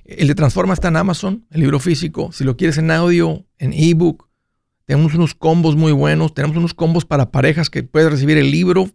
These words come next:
pues, si tú eres de lectura y tu esposa es solamente de audio,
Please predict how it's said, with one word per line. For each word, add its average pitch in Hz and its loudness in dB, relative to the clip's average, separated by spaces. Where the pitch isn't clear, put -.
pues, 123 -6
si 131 -2
tú 156 -2
eres 160 2
de 156 4
lectura 147 0
y 170 -2
tu 156 -8
esposa 139 -2
es 139 -2
solamente 143 0
de 147 2
audio, 147 0